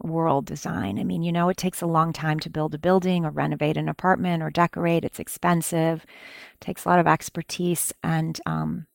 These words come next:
I guess the reason I'm saying that is after House and Garden, I moved into fashion. So I'm always comparing the fashion world and the design world because they,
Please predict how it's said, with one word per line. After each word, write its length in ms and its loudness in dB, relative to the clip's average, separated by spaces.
I 60 6
guess 200 6
the 60 2
reason 200 6
I'm 100 6
saying 280 4
that 140 6
is 120 2
after 260 4
House 180 4
and 120 0
Garden, 200 6
I 80 4
moved 240 0
into 160 -4
fashion. 420 4
So 120 4
I'm 100 6
always 320 12
comparing 460 0
the 60 0
fashion 400 2
world 240 0
and 120 -2
the 60 -2
design 460 -2
world 260 0
because 280 -8
they, 260 -2